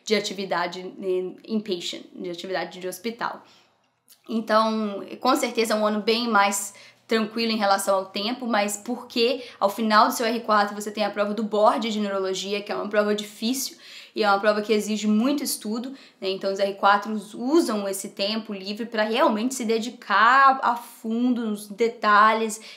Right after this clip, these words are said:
Existem bancos de questões, como pra residência, as pessoas usam isso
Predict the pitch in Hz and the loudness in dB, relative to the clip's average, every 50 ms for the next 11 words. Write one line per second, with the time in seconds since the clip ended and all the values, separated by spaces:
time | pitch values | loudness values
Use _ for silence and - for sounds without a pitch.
0 | - - 208 196 214 208 - 220 214 208 220 220 220 214 226 214 - - - 202 | -12 -10 -6 -4 -4 -2 -2 -2 0 2 2 2 2 0 -4 -6 -6 -6 -6 -6
1 | 190 - - 208 196 202 214 220 226 226 220 214 - 214 202 202 208 202 196 196 | -6 -6 -4 -2 -2 0 0 0 0 -2 -2 -4 -4 -4 -4 -4 -2 -2 -2 -2
2 | 202 196 190 190 180 185 185 196 214 208 208 - - 196 - - 190 190 185 180 | -2 -2 -6 -6 -8 -8 -6 -6 -6 -6 -8 -12 -14 -16 -12 -10 -10 -10 -10 -8
3 | 202 214 247 262 262 220 208 196 185 190 202 214 - - | -6 -6 -4 -2 -4 -4 -4 -6 -6 -6 -6 -8 -8 -10